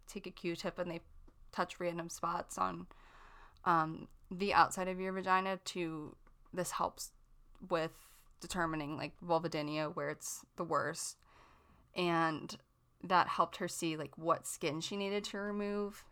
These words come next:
And also, <laughs> I apologize if you are triggered by medical procedures. My boyfriend would totally pass out with this explanation. Um,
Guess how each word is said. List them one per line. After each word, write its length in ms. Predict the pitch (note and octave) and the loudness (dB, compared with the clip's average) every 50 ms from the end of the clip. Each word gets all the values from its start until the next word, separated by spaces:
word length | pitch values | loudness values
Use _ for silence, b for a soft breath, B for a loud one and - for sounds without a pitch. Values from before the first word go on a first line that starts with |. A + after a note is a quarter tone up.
| - - - | -20 -6 -2
And 480 | E3 E3 E3 D#3+ D#3 D#3 D3+ D#3+ D#3+ - B B B B B B B B B B B B B B _ _ _ _ _ - - | 0 2 2 2 2 0 -2 -4 -6 -8 B B B B B B B B B B B B B B _ _ _ _ _ -2 2
also, 460 | - F#3+ F#3+ - F#3 F3 E3+ - - - | 2 2 2 4 2 2 2 2 2 2
<laughs> 40 | |
I 200 | - - - - | 2 2 2 0
apologize 720 | A#3 B3 - - G#3 - - F3+ - G3 F#3 G#3+ A#3+ A#3+ - | -4 -4 6 6 6 6 6 2 0 0 0 0 0 -2 -4
if 120 | - - - - | -6 -8 -6 -4
you 220 | F#3 E3+ D#3+ D3 | -2 0 2 4
are 280 | C#3 D#3+ D#3+ D3+ - B B B B B B B B B B B - | 4 4 4 2 0 B B B B B B B B B B B 0
triggered 320 | - F3 E3 E3 E3 G3 | 2 2 4 4 2 2
by 120 | E3 D#3 | 2 0
medical 360 | D3+ D3+ - - D#3+ - - - | 0 0 -2 -4 -2 -2 -4 -2
procedures. 840 | - F3+ - - F3 E3+ F3 F3 E3+ E3+ E3 E3+ - - - - - _ _ _ _ _ - _ _ _ _ _ _ _ | -2 -6 -4 -2 -2 -2 0 0 0 0 0 -2 -4 -6 -12 -14 -18 _ _ _ _ _ -20 _ _ _ _ _ _ _
My 120 | - F#3 E3 | -6 -6 -4
boyfriend 400 | F3 - A#2+ B2 - - C#2 - | -4 -4 -6 -4 -6 -8 -6 -6
would 100 | - - | -8 -6
totally 380 | - - - - - - - - | -4 -4 -4 -2 -4 -6 -8 -8
pass 320 | - - - F3 - - | -2 0 0 0 0 2
out 260 | - - - - - - - _ _ | 0 0 0 0 -4 -10 -20 _ _
with 160 | - G3 F#3 - | -10 -10 -8 -8
this 160 | F3 - - | -6 -2 -2
explanation. 760 | - - - - E3+ E3 D#3+ - - - - - - - - B B B B B B B B B B B - | -2 -2 -2 -6 -6 -6 -4 -6 -6 -6 -4 -4 -4 -6 -8 B B B B B B B B B B B 4
Um, 440 | F3+ E3+ E3+ D#3+ D3+ D3+ D#3 F3 | 6 6 6 6 4 2 -2 -8